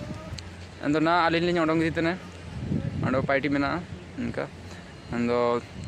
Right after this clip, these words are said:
जोड़ी को दोलाबू अन्य ब्लॉग इनका के अपे नेल बाय पे रासा का दावा सब्सक्राइब ता पे अन्य ब्लॉग इनका के नेल बाय लगे। अन उड़ू इधर से कंटिन्यू इधर ना दो नया ब्लॉग। अ, तो ठीक है जोड़ी को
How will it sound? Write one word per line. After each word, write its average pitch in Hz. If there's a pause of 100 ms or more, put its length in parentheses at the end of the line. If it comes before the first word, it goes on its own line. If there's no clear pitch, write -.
जोड़ी 135
को 143 (300)
दोलाबू 131 (720)
अन्य 160
ब्लॉग 156
इनका 147
के 151
अपे -
नेल 139
बाय 147
पे 151 (200)
रासा 127
का 135
दावा 135 (320)
सब्सक्राइब 147
ता 151
पे 143
अन्य 143
ब्लॉग 131 (240)
इनका 123
के 127
नेल 127
बाय 123
लगे। 120
अन 127
उड़ू 139
इधर 147
से -
कंटिन्यू 143
इधर 143
ना 139
दो 135
नया 131
ब्लॉग। 120
अ, 120
तो 127
ठीक 170
है 175
जोड़ी 160
को 160